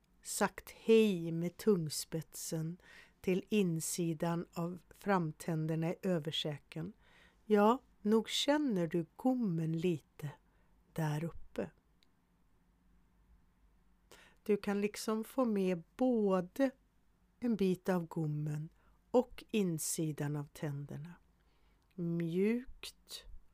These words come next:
Ja, jag kan nästan säga ordet trycka. Särskilt i kombination med mjukt. Och släppa. Några gånger.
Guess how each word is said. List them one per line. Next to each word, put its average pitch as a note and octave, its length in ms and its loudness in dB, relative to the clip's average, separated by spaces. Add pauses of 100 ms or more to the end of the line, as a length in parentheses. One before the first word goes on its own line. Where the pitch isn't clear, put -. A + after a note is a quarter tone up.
(520)
Ja, E3+ 160 0
jag E3 160 -2
kan F#3+ 240 -2
nästan B3 600 -2
säga F3+ 380 2
ordet D3+ 360 -2
trycka. D#3+ 600 -8 (760)
Särskilt G#3+ 640 0
i F#3+ 40 -4
kombination D#3 1000 -4 (400)
med D3+ 240 -4
mjukt. D3+ 1040 -4 (560)
Och B3+ 200 4
släppa. - 960 -2 (880)
Några G#3+ 640 4
gånger. D#3 720 -4